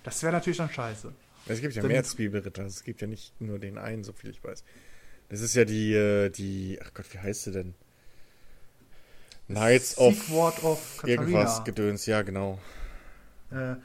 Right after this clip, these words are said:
Speaker 1: apropos, hast du eigentlich den Dieb, äh, ne, diesen Thief, den du am Anfang findest, ähm, hast du den Lu-, äh, irgendwelche Realms, äh, routen lassen? Also ihn auf Expedition schicken lassen?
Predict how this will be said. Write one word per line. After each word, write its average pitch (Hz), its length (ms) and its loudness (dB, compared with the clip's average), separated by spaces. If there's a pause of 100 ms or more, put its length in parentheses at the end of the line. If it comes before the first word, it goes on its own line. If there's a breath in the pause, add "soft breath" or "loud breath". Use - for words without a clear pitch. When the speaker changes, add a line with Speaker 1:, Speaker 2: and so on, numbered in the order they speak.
(320 loud breath)
Speaker 1:
apropos, 180 460 -2
hast - 180 -8
du 170 60 -4
eigentlich 170 260 0
den 143 220 -2
Dieb, - 420 -2
äh, 147 320 0 (220)
ne, 202 140 2
diesen 143 240 -4 (120)
Thief, 226 260 0
den 185 120 0
du 185 100 0
am 165 180 2
Anfang 170 220 -2
findest, 185 440 -4
ähm, 147 320 0 (720 soft breath)
hast - 220 -10
du 151 40 -4
den 151 320 2
Lu-, 170 200 -4 (100)
äh, 131 220 0
irgendwelche 143 760 0 (720)
Realms, 185 640 2
äh, 160 140 0
routen 185 360 0
lassen? 208 600 -2
Also 131 260 -4 (160)
ihn 139 320 -4 (140)
auf - 200 -6
Expedition 151 640 -2
schicken 220 360 -2
lassen? 269 260 -8